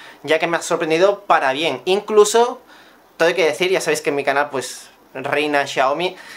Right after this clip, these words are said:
pero me ha gustado muchísimo más que la Mi Band dos que tengo. No sé si porque da muchísima más, más información, si porque la pantalla es más grande, pero bueno,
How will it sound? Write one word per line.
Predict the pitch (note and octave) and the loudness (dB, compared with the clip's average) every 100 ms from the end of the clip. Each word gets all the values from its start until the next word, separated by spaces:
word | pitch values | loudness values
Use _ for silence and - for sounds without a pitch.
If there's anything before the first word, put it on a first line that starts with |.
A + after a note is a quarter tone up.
| - - | -12 -4
pero | F#3+ A3+ A#3+ A3 - - | 0 2 0 -2 -12 -10
me | E3 E3+ | -2 0
ha | |
gustado | G#3 G#3+ A3+ G#3 | 0 0 0 2
muchísimo | G3 G3+ G#3 G3 | 0 -2 0 4
más | F3+ G3 - | 4 2 0
que | F3+ | 0
la | D#3 | 2
Mi | D3 | 0
Band | F3+ D#3+ | 0 0
dos | E3 - | -2 0
que | D3+ | -2
tengo. | D#3+ C3+ A2 A#2 - | 0 0 -4 -6 -10
No | D3+ D3 | -6 -6
sé | E3+ | -4
si | |
porque | E3+ E3 D#3+ | 0 0 2
da | D#3+ D3+ | 2 0
muchísima | D3 D3 D#3 D3+ | -2 -4 0 -2
más, | C#3+ C3+ | -2 -4
más | C#3+ C#3 | -2 -2
información, | C3+ C#3 B2 F#3 A3 A3 | -2 -2 0 2 2 0
si | D3 | -4
porque | C3 C3 | -6 -2
la | B2+ | 0
pantalla | C3 D#3 | 0 0
es | C3+ | -2
más | C3+ C#3+ | -2 0
grande, | E3+ F#3+ G3 | 0 0 0
pero | D3+ C3 | 0 2
bueno, | B2 | 0